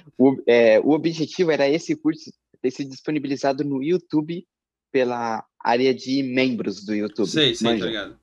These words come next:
Speaker 2: Mas já tinha
Speaker 1: É, que
Speaker 2: membros
Speaker 1: você
Speaker 2: nessa
Speaker 1: paga
Speaker 2: época?
Speaker 1: Já, você, você
Speaker 2: Caramba.
Speaker 1: pagava sete reais por, por mês,
Speaker 2: Uhum.
Speaker 1: e aí tinha um, um YouTube privado, e aí você
Speaker 2: É, tô
Speaker 1: assistia o
Speaker 2: ligado.
Speaker 1: conteúdo lá. Só que pra, pra liberar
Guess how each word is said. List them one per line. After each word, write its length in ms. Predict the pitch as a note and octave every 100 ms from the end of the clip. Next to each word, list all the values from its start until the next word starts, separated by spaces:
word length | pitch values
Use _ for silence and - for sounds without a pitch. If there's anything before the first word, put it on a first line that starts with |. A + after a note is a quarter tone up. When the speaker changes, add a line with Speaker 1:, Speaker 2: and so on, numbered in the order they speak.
| _ _
Speaker 2:
Mas 160 | C#3 D#3+
já 100 | D#3+
tinha 240 | - C3
Speaker 1:
É, 20 |
que 40 | D3+
Speaker 2:
membros 220 | A#2+ A3
Speaker 1:
você 60 | C#3
Speaker 2:
nessa 60 | B2
Speaker 1:
paga 260 | A#2 A#2+ -
Speaker 2:
época? 340 | - D3 C3+ _ _ _ _ _ _ _ -
Speaker 1:
Já, 320 | A#2 G#2 E2+ -
você, 280 | G#2 - -
você 200 | G#2 A2+ B2+
Speaker 2:
Caramba. 100 | A#2
Speaker 1:
pagava 400 | B2+ A#2+ A#2 A#2
sete 360 | - B2+ D3 D#3
reais 420 | C3+ C3 C3 -
por, 140 | C3 B2 A2+ G#2+ -
por 140 | B2+
mês, 500 | A#2 A2+ D#3 - -
Speaker 2:
Uhum. 400 | B2 A#2+ A#2 A#2+ -
Speaker 1:
e 80 | D#3
aí 160 | C3+
tinha 300 | D3 D3+ D#3
um, 300 | D#3 D#3 C#3 - -
um 140 | C#3
YouTube 460 | D#3+ E3+ - G3 F#3
privado, 720 | F#3+ F3+ B2+ A#2 G2+ F2+ F2+
e 120 | G2
aí 140 | G#2 A2+
você 160 | B2+
Speaker 2:
É, 20 | A#2
tô 60 |
Speaker 1:
assistia 200 | A2 A2+
o 40 | A2+
Speaker 2:
ligado. 140 | B2
Speaker 1:
conteúdo 380 | A#2+ - A#2+ C#3+
lá. 200 | A#2 G#2+ - _ _ _ _ _ _ _
Só 160 | - E3
que 100 | F#3
pra, 360 | E3+ D#3 D3+ C#3+
pra 240 | - D3
liberar 600 | C#3 D#3 C#3+ B2+ E3+ D#3